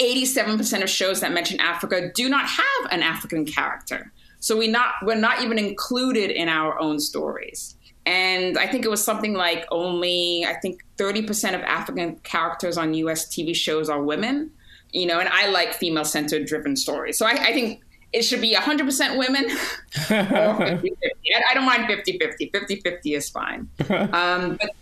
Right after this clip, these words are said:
Speaker 1: that was just a few years ago. So no, unfortunately, I, I do not think a lot has changed, but I, I hope to be part of that change.
Speaker 2: But I wanna take
Speaker 1: Mm-hmm.
Speaker 2: it back to your specific and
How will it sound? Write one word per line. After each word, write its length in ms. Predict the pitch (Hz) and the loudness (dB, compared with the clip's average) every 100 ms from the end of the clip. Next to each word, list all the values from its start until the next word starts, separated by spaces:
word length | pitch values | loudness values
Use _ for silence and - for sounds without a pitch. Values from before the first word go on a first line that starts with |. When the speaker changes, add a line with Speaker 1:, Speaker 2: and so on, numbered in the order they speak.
| - | -16
Speaker 1:
that 200 | 202 254 | 0 2
was 120 | 330 320 | 2 2
just 200 | 269 262 | 0 0
a 60 | |
few 220 | 214 226 | -4 -2
years 320 | 214 185 208 220 | 0 0 0 -2
ago. 240 | 220 156 | 0 0
So 180 | 156 185 | 0 0
no, 380 | 185 190 240 208 | 0 0 2 2
unfortunately, 560 | 165 165 208 208 196 175 | 0 0 -2 0 0 2
I, 220 | 165 160 | 0 0
I 220 | 165 160 - | -2 -2 -4
do 260 | 185 196 | -4 0
not 440 | 202 180 165 156 - | 0 0 0 -2 -4
think 280 | 156 151 151 - - - - - - | -2 -2 -4 -12 -18 -20 -20 -20 -2
a 80 | 165 | 0
lot 280 | 156 156 - | 2 0 -2
has 200 | - 147 | -4 -4
changed, 840 | - - 147 147 151 156 - - - - | -4 -2 -2 0 -2 -4 -6 -8 -16 0
but 100 | 160 | 2
I, 300 | 156 156 165 | 4 2 0
I 20 | |
hope 220 | 175 120 | -2 -4
to 80 | - | -4
be 100 | 160 | -4
part 240 | 160 147 | -2 -4
of 60 | 147 | -2
that 160 | 131 - | -6 -6
change. 520 | - - - - - - - - | -8 -8 -8 -8 -10 -18 -20 -2
Speaker 2:
But 100 | 160 | 2
I 40 | |
wanna 240 | 185 330 381 | 4 2 2
take 180 | 240 | 2
Speaker 1:
Mm-hmm. 120 | 165 156 | 2 2
Speaker 2:
it 20 | |
back 240 | 165 175 - | 2 2 2
to 380 | 170 147 135 - | 2 2 0 -2
your 360 | 143 156 170 | 0 2 2
specific 640 | 165 - 131 143 131 131 - | 0 0 0 0 0 0 0
and 240 | 131 107 | -2 -4